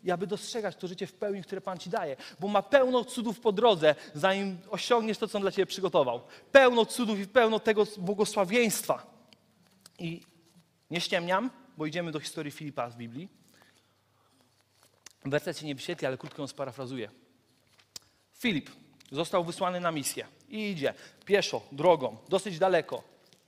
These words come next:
Do Gizy albo do Gazy, nie chcę przekręcić. Ale to był kawał drogi. E,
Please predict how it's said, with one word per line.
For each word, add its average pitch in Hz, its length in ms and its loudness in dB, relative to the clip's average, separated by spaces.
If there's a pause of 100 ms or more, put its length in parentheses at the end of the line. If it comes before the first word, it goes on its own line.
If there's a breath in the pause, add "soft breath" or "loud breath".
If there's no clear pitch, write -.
(880)
Do 127 120 -16
Gizy 143 280 -6
albo 131 160 -6
do 123 80 -10
Gazy, 120 280 -8
nie 147 120 -10
chcę 131 160 -18
przekręcić. - 580 -14 (460 loud breath)
Ale 190 140 2
to 185 100 -8
był 165 120 -6
kawał 139 260 -4
drogi. 123 320 -8 (840 soft breath)
E, 123 240 -2